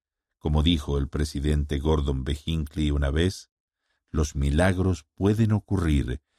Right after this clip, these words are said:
y ocurrirán cuando haya bondad, respeto y amor". Eric B. Murdoch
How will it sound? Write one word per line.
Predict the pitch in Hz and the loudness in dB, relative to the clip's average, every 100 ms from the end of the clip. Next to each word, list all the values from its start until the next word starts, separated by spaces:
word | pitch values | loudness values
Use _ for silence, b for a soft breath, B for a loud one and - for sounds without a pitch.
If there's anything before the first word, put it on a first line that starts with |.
| _ - | _ 2
y | 113 | 6
ocurrirán | 107 - 107 95 92 90 73 62 62 67 _ _ _ _ | 6 4 0 4 4 4 2 0 -4 -6 _ _ _ _
cuando | 71 69 67 67 | -4 -2 -2 -2
haya | 67 69 | -2 -2
bondad, | 65 64 71 82 78 85 - _ _ | -2 -4 0 0 0 -4 -12 _ _
respeto | - 73 71 - - 71 69 76 | -14 -4 -4 -4 -4 -4 -2 0
y | 73 76 | 2 4
amor". | 73 58 - - _ _ _ _ _ _ _ _ _ _ _ _ _ _ _ _ _ _ _ _ | 2 0 -6 -14 _ _ _ _ _ _ _ _ _ _ _ _ _ _ _ _ _ _ _ _
Eric | 104 104 107 - | 2 6 4 4
B. | 101 95 | 2 4
Murdoch | 87 82 67 60 55 | 4 2 0 -2 -8